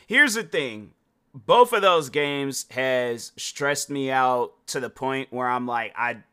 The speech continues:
at this point, I really don't particularly care of playing them.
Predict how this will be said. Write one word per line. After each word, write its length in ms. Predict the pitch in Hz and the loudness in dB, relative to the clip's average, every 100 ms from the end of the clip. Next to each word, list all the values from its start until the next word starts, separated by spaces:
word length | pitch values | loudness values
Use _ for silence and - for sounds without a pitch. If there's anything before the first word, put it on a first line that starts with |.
| - | -6
at 200 | 175 170 | -4 0
this 180 | 180 180 | -2 -2
point, 360 | 214 196 185 - | 0 0 0 2
I 100 | 139 | 2
really 280 | 139 156 147 | 2 0 0
don't 240 | 151 143 | -2 -2
particularly 580 | 143 147 147 151 147 135 | -8 -8 -10 -8 -10 -8
care 240 | 160 156 | -6 -4
of 140 | 143 - | -4 -6
playing 320 | 156 160 160 | -10 -10 -8
them. 220 | 160 | -10